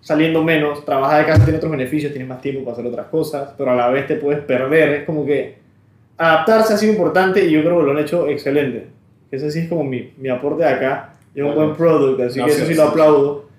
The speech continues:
Speaker 1: Y que nada más sigan impulsando, porque al final lo que están haciendo es impulsar el producto de aquí y el trabajo que hay aquí, que eso es un arte. Y lo mismo que yo estoy intentando hacer con la música. Yo intenté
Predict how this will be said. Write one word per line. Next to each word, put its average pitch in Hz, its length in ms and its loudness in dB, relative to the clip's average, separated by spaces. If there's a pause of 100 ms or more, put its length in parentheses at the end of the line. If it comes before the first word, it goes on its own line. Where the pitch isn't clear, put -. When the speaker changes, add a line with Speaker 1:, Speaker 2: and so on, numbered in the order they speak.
(240)
Speaker 1:
Y 143 80 -4
que 151 80 2
nada 147 120 2
más 165 140 2
sigan 208 160 4
impulsando, 185 520 2
porque 143 120 2
al 135 100 0
final 143 160 0
lo 185 60 2
que 175 60 4
están 151 160 2
haciendo 175 260 0
es 196 60 4
impulsar 160 680 -2
el 160 140 -8
producto 160 380 0
de 175 40 2
aquí 190 420 -6
y 151 80 -4
el 143 140 -2
trabajo 160 360 0
que 156 100 2
hay 147 100 0
aquí, 147 180 -4
que 131 60 -2
eso 160 140 -4
es 170 40 -4
un 170 120 -2
arte. 110 320 -4 (680)
Y 131 320 -6 (160)
lo 143 120 -2
mismo 175 180 4
que 175 60 4
yo 160 40 4
estoy 165 140 2
intentando 160 280 0
hacer 165 120 -4
con 175 100 -2
la 139 80 0
música. 160 460 -2 (120)
Yo 147 180 0
intenté 156 720 0